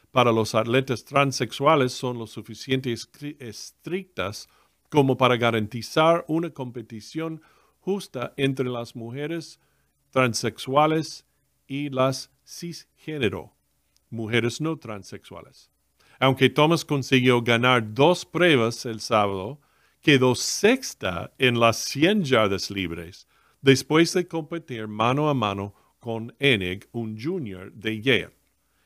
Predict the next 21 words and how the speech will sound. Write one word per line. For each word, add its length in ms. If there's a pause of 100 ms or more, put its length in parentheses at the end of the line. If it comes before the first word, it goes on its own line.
(180)
Enig 400
puede 420
competir 680
en 160
el 100
equipo 400
femenino 640 (440)
como 400
hombre 440
trans 720
porque 460
ha 120
decidido 840
no 480
recibir 680
hormo-, 600
hormonas 800 (260)
de 160
afirmación 800
de 120
género, 480